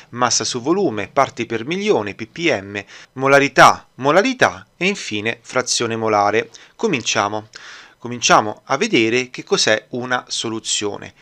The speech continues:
Le sostanze in natura si presentano spesso sotto forma di miscugli e questi possono essere in modalità eterogenea e omogenea in base al rapporto dei loro componenti.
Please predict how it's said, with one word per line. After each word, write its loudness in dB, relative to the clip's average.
Le -2
sostanze 0
in -10
natura -2
si -2
presentano -4
spesso -4
sotto -10
forma -6
di -8
miscugli -6
e 0
questi 2
possono -4
essere -2
in -6
modalità 2
eterogenea -2
e -2
omogenea -6
in -4
base 2
al 4
rapporto 0
dei -2
loro 0
componenti. -8